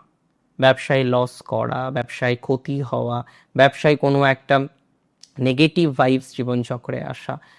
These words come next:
যেটা আপনাকে হয়তো হাজার রকমভাবে ভাবিয়েছে। তো যাদের ব্যবসায় হাজার রকমভাবে নেগেটিভিটি এসেছে, ব্যবসায় হাজার রকমভাবে অবস্ট্যাকল আপনারা ফেস করেছেন, সেই ব্যবসা কেন্দ্রিক অবস্ট্যাকল আপনারা কিন্তু অনেকটা দেখবেন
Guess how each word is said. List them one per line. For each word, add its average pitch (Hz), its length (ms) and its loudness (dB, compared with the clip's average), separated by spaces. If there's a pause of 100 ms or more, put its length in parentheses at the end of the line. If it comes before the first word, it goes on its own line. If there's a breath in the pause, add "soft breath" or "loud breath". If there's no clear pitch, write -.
(140 soft breath)
যেটা 156 260 10
আপনাকে 165 340 4
হয়তো 160 220 4
হাজার 147 480 6
রকমভাবে 123 540 -4
ভাবিয়েছে। 123 540 -12 (300 soft breath)
তো 156 80 -2
যাদের 180 300 6
ব্যবসায় 156 640 4
হাজার 175 460 6
রকমভাবে 180 600 4
নেগেটিভিটি 135 800 0
এসেছে, 151 460 -4 (460 soft breath)
ব্যবসায় 151 500 2
হাজার 147 440 6
রকমভাবে 151 720 4 (300 soft breath)
অবস্ট্যাকল 165 560 2
আপনারা 147 380 4
ফেস 135 300 -2
করেছেন, 151 540 -2 (240 soft breath)
সেই 185 180 2
ব্যবসা 156 580 4
কেন্দ্রিক 208 560 2
অবস্ট্যাকল 131 760 -2 (360)
আপনারা 131 380 -2
কিন্তু 127 360 -4
অনেকটা 120 420 -4
দেখবেন 143 500 -4